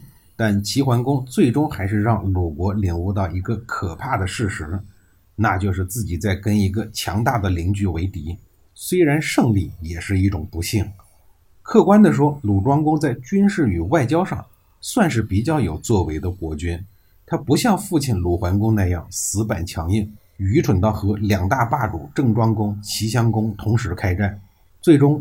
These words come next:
窝囊地死在了给他戴绿帽子的齐襄公之手。鲁庄公精明如他的伯父鲁隐公，但他比鲁隐公呢要坚韧得多，不会被臣下牵着鼻子走。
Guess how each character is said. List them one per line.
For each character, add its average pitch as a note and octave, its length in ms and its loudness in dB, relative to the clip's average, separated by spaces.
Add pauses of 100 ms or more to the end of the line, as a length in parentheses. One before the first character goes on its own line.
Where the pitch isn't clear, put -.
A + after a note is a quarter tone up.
(120)
窝 B2+ 200 2
囊 A#2+ 200 2
地 G2+ 100 2
死 G2 260 -2
在 G#2+ 140 0
了 G2+ 140 0
给 G2 180 -4
他 G2 140 0
戴 G#2 220 0 (100)
绿 D3 260 2
帽 A#2+ 220 4
子 F2+ 120 -4
的 F2 140 -4
齐 G2 240 -4
襄 G2+ 180 2
公 G2 160 2
之 F#2+ 200 -2
手。 - 200 -6 (460)
鲁 A2+ 180 2
庄 E3 220 4
公 E3+ 240 2
精 F3+ 240 -2
明 C#3+ 180 2
如 G#2+ 160 0
他 A#2 160 -4
的 C#3 120 -2
伯 G#2+ 260 0
父 D#3 160 -2
鲁 G2+ 220 2
隐 F2 200 0
公， E2+ 280 -6 (400)
但 F3+ 180 0
他 E3 140 0
比 D#3+ 160 0
鲁 C3+ 240 2
隐 C3+ 180 4
公 F#2+ 220 0
呢 C3+ 160 0
要 A#2 140 0
坚 D3+ 300 2
韧 C#3+ 140 4
得 F2+ 120 2
多， A2 320 0 (420)
不 C3 180 2
会 A3+ 160 4
被 A#2 220 2
臣 F#2+ 240 -2
下 F#2+ 160 -4
牵 A#2+ 300 0
着 G2+ 80 -2
鼻 F2 240 -4
子 A2 100 -2
走。 - 240 -10